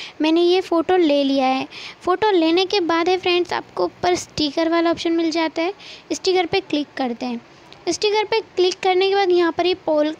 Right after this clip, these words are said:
का ऑप्शन आपको मिल जाता है, इस पर आप क्लिक करते हैं। यहाँ से आप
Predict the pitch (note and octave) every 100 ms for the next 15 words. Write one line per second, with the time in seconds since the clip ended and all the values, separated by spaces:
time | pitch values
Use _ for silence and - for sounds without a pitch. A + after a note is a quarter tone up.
0 | - E4 D#4+ - E4+ D#4+ - E4+ C#4+ C#4
1 | C4+ C4 - D#4 - F#4+ F#4 F4 - D4+
2 | - E4+ E4 F#4 E4 D4+ C#4+ C#4+ E4+ E4+